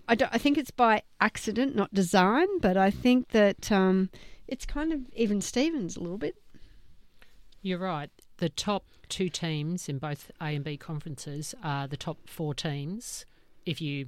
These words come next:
Speaker 2: squish 'em all together. And so I think that's why there's no complaints at the moment, that the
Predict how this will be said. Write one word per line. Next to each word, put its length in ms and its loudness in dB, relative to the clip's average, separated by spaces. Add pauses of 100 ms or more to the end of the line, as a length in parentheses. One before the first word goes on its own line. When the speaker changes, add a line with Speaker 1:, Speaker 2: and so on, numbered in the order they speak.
Speaker 2:
squish 300 -6
'em 120 -4
all 100 -8
together. 460 -8 (340)
And 140 0
so 120 0
I 40 2
think 180 -4
that's 260 -12
why 140 -8
there's 200 -8
no 140 -8
complaints 640 -10
at 80 -14
the 80 -12
moment, 460 -8
that 180 -8 (140)
the 240 -10